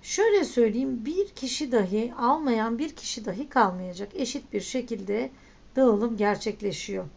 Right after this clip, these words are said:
On kişi ise on kişi. Hani evet, on kişi,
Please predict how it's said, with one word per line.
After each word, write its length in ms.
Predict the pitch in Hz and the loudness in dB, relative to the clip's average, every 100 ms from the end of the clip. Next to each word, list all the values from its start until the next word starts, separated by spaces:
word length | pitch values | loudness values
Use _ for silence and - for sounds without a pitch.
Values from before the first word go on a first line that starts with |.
| - - - - - - | -20 -20 -20 -20 -20 -6
On 200 | - 190 | 2 2
kişi 280 | 294 214 - | 2 -4 -4
ise 180 | 196 262 | -2 2
on 180 | 240 196 | 2 2
kişi. 380 | - - 202 156 - - - - | -4 -10 -10 -10 -16 -20 -10 -2
Hani 300 | 233 233 247 | 2 0 0
evet, 320 | 254 226 214 | 2 2 2
on 140 | 233 202 | -2 -2
kişi, 380 | 202 - 190 | -4 -10 -10